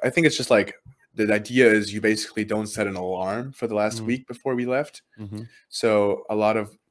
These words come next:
Speaker 1: paper, we had a lot of paper workouts the last week. It's kind of like, get in whenever you want, right? Don't set an alarm. If you wake up at seven, good. If you don't,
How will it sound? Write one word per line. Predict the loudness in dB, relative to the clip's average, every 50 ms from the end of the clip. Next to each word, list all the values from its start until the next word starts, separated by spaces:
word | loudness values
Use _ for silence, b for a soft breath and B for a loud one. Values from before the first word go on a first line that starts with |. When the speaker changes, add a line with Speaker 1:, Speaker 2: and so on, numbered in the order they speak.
| -20 -20 _ _ _ _ _ -14
Speaker 1:
paper, | -10 -8 -6 -4 -4 -4 -4 -4 -2
we | -2
had | 0 0
a | 0
lot | 0 -2 -2
of | -4 -6
paper | -10 -10 -10 -10 -10
workouts | -10 -12 -10 -10 -10 -10 -10 -12 -10
the | -8
last | -8 -8 -8 -10 -12 -12
week. | -12 -10 -10 -10
It's | -10 -10 -10
kind | -8 -8 -6
of | -6 -6
like, | -6 -6 -4
get | -4 -2 -2
in | -2 -4 -4
whenever | -6 -4 -4 -4 -6
you | -6 -8 -8
want, | -8 -10 -12 -12 -16 _ _ _ -6
right? | -4 -4 -4 -4
Don't | -4 -6 -6 -4
set | 0 0 2 2
an | 2
alarm. | 2 2 2 0 0 -2 -4
If | -6 -10 -6 -4
you | -2
wake | -2 -2 -2 -4
up | -6 -6
at | -6 -6
seven, | -4 -4 -4 -4 -6 -10 -12 -14 _
good. | -6 -4 -4 -4 -4 -8
If | -12 -16 -14
you | -10
don't, | -8 -6 -6 -6 -8 -10 -14